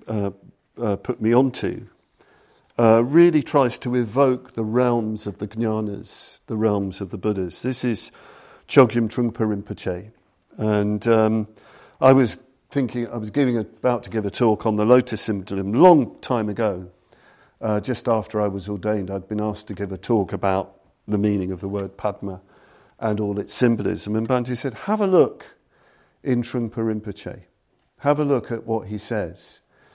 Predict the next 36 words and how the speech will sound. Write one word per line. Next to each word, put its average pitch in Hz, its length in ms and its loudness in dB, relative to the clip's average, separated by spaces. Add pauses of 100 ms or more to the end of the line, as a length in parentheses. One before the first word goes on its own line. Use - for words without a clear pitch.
(320)
about 117 420 2
the 110 80 -4
lotus 98 380 -6
family 90 560 -12 (280)
and 104 140 -2
about 104 280 0
all 104 180 0
the 98 160 0
other 98 180 0
families." 90 460 -6
And 127 100 6
I 131 80 10
did. 135 380 8 (800)
And 131 180 2
he's 131 200 -2
very 135 300 6
expressive. 123 680 -2
So 151 380 8 (540)
this 170 200 4
is 131 160 -2
in 120 140 2
honour 117 260 2
of 107 100 -4
Bhante 131 460 0
and 143 320 6 (160)
Trungpa 123 300 -4
Rinpoche, 113 560 -2
because 120 560 -4 (480)
he 151 100 4
gave, 123 340 4
gave, 123 540 0
gave 113 280 0
me 110 120 -2
an 113 80 0
entrance 127 720 -4
into 104 540 -4